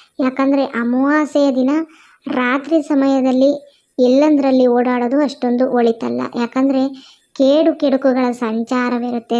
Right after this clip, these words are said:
ದುಷ್ಟಶಕ್ತಿಗಳ ಸಂಚಾರವಿರುತ್ತೆ. ಹೀಗಿರುವಂಥ ಸಂದರ್ಭದಲ್ಲಿ ನಾವು ಈ ರೀತಿ ಯಂತ್ರ ಮಂತ್ರಗಳನ್ನ ಮಾಡ್ಬೇಕು ಅಂತ ಹೊರಟಾಗ ನಮಗೆ ತೊಂದರೆಗಳಾಗುವಂಥ ಸಾಧ್ಯತೆ ಇರುತ್ತೆ. ಹಾಗಾಗಿ ಸಾಯಂಕಾಲ ಒಂದು ಏಳು ಗಂಟೆ, ಏಳು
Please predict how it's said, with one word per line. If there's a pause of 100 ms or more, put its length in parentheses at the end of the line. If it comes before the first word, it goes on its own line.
ದುಷ್ಟಶಕ್ತಿಗಳ
ಸಂಚಾರವಿರುತ್ತೆ. (520)
ಹೀಗಿರುವಂಥ
ಸಂದರ್ಭದಲ್ಲಿ
ನಾವು
ಈ
ರೀತಿ (120)
ಯಂತ್ರ
ಮಂತ್ರಗಳನ್ನ
ಮಾಡ್ಬೇಕು
ಅಂತ
ಹೊರಟಾಗ (580)
ನಮಗೆ
ತೊಂದರೆಗಳಾಗುವಂಥ
ಸಾಧ್ಯತೆ
ಇರುತ್ತೆ.
ಹಾಗಾಗಿ (460)
ಸಾಯಂಕಾಲ
ಒಂದು
ಏಳು
ಗಂಟೆ,
ಏಳು